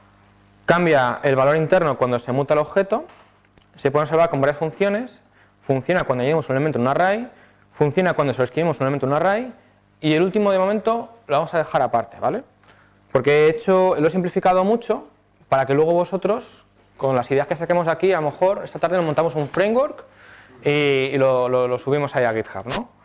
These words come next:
Entonces, para centrarnos en lo que son el api de los proxies, vamos a centrarnos en, en lo más básico de todo,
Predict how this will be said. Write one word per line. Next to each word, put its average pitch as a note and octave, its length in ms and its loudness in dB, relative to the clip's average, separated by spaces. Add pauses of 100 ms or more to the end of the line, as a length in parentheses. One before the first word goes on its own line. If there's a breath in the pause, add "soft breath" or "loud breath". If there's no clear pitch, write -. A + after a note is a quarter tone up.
(520 loud breath)
Entonces, C#3 420 2
para C#3+ 420 2
centrarnos E3 360 0
en G3 60 0
lo F#3+ 80 2
que F3+ 80 -2
son F#3 200 -2
el F3+ 80 2
api F3 140 2
de E3 80 2
los D#3+ 100 0
proxies, G#3+ 480 -4 (140)
vamos D#3 160 -4
a E3 40 -6
centrarnos E3+ 380 -2
en, C3 220 -4
en A#2+ 120 0
lo A#2+ 60 2
más B2+ 180 -2
básico G2 340 -6
de F#2 80 -10
todo, - 160 -12